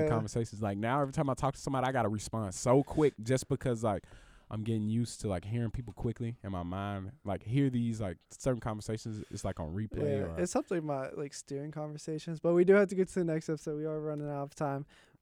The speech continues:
Speaker 1: Uh, episode six, diversity inclusion with Alex Rivera Grant.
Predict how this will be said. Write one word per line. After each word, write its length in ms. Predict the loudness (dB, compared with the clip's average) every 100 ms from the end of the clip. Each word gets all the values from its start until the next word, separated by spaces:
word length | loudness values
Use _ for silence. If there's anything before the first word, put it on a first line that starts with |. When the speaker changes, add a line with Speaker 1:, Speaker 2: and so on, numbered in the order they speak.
| -8
Speaker 1:
Uh, 520 | 0 4 6 6 4 0 -6 _ _ _ _ -2
episode 480 | -2 0 2 4 4
six, 320 | 2 0 2
diversity 540 | 0 4 4 4 2 -2
inclusion 500 | 2 4 4 4 -2
with 200 | -4 -4
Alex 360 | -2 -2 -2 -4
Rivera 440 | -2 0 0 0
Grant. 440 | -2 0 0 -2